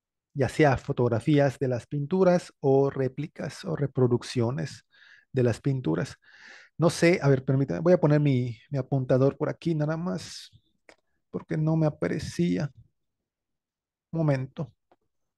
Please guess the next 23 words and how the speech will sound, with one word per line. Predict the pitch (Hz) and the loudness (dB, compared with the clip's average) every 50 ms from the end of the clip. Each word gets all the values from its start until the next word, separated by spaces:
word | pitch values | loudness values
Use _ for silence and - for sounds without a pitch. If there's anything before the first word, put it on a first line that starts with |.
| _ _ _ _ _ _ _ _ _ _ _ _ _ _ _ _ _ _ _ _ _ _ _ _ _ _ _ _ _ - | _ _ _ _ _ _ _ _ _ _ _ _ _ _ _ _ _ _ _ _ _ _ _ _ _ _ _ _ _ -12
A | 214 202 - | -10 -10 -6
ver. | 190 180 175 - - - - 190 160 135 - _ _ _ _ _ _ _ _ _ _ _ _ _ _ _ _ _ _ _ _ _ _ _ _ _ _ _ _ _ _ _ _ _ _ _ _ _ _ _ _ _ _ - | -6 -4 -4 -4 -4 -4 -4 -6 -6 -6 -8 _ _ _ _ _ _ _ _ _ _ _ _ _ _ _ _ _ _ _ _ _ _ _ _ _ _ _ _ _ _ _ _ _ _ _ _ _ _ _ _ _ _ -10
Bueno, | - 196 - - - | -8 -8 -6 -4 -2
ahí | 185 151 | -2 2
se | - 156 | 4 4
ve | 135 135 | 4 4
mi | 139 131 | 4 2
apuntador | 127 - 139 131 127 139 143 165 165 160 | 0 -2 -4 -4 -4 -4 -4 -2 -4 -6
allá. | - - - _ _ _ _ - - - - - - - - - - _ _ _ _ _ _ _ _ _ _ _ _ _ _ _ _ _ _ - | -6 -8 -12 _ _ _ _ -20 -20 -20 -20 -20 -20 -20 -20 -20 -20 _ _ _ _ _ _ _ _ _ _ _ _ _ _ _ _ _ _ -2
Entonces, | - 160 156 147 214 226 240 220 - - 220 208 - - 226 - 151 - | 0 0 2 4 4 4 4 4 4 4 4 4 2 -2 -6 -6 -4 0
y | 190 175 | 2 4
seguramente | 139 190 202 202 202 196 196 185 202 | 8 8 10 10 8 8 6 4 4
ustedes | 185 - 196 196 190 170 - | 4 6 6 6 6 6 6
han | 185 170 160 | 2 2 4
visto | 147 151 151 - - - 143 | 4 4 4 2 0 0 0
y | 139 | 0
han | 139 139 | 0 -2
escuchado | - - - - - 135 135 135 131 | -4 -8 -8 -4 0 0 2 2 0
de | 123 | 0
algunos | 123 120 131 139 131 113 | -2 -2 -4 -4 -2 -2
de | 123 | -4
estos | 117 - - 117 - | -4 -4 -8 -16 -8
sitios. | - 143 139 131 131 - - - - - - - | -2 -2 -2 -2 -2 -6 -16 -14 -16 -18 -20 -20